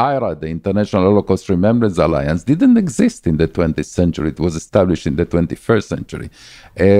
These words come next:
a, a conference like the conference that the Prime Minister of Sweden, from all places, convened in Malmö in tw-, twenty twenty-one to, to talk with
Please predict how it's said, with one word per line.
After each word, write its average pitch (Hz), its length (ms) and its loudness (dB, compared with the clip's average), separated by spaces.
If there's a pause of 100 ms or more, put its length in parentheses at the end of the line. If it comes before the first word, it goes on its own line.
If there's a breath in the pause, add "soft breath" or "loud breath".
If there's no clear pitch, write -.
(220)
a, 92 380 -2
a - 20 -4
conference 139 720 -4
like 101 200 -2
the 98 80 -2
conference 110 560 0
that 95 220 -4
the 101 80 -2
Prime 156 240 -2
Minister 254 280 -2
of - 100 -8
Sweden, 170 540 0
from 104 280 0
all 123 140 4
places, - 760 -2 (320 soft breath)
convened 117 460 0
in 110 140 0
Malmö 98 540 0
in 80 140 -4
tw-, 98 440 0 (160)
twenty 110 300 2
twenty-one 92 760 0
to, 78 240 -2 (560 soft breath)
to 110 100 0
talk 131 440 0
with 92 160 0